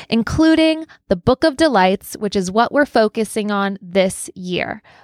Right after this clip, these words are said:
Book of Delights by Ross Gay. Get your holds in now. Copies will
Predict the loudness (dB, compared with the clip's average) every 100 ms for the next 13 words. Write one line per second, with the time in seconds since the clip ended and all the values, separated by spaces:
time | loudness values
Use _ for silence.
0 | _ 0 2 0 2 2 2 0 -2 0
1 | 2 4 2 2 -2 0 2 2 0 -4
2 | 0 0 2 2 4 4 2 0 0 0
3 | -2 0 0 0 -2 -8 0 2 2 0
4 | -2 -6 0 4 4 4